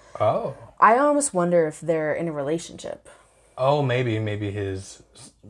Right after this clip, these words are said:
Speaker 1: partner. Okay.
Speaker 2: Yeah, yeah, but so that's who Fessy is com-, coupled up with.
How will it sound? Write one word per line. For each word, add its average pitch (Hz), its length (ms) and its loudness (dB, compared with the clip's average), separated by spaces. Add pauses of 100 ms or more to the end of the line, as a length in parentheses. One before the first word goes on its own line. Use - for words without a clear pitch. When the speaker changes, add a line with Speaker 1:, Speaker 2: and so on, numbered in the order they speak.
Speaker 1:
partner. 104 500 -4
Okay. 113 360 0
Speaker 2:
Yeah, 165 400 2 (160)
yeah, 156 240 0
but 170 280 2 (420)
so 208 180 2
that's 208 300 6
who 196 260 2
Fessy 175 420 0
is 170 420 0 (140)
com-, 175 280 -2 (360)
coupled 175 320 0
up 151 180 0
with. 165 240 -2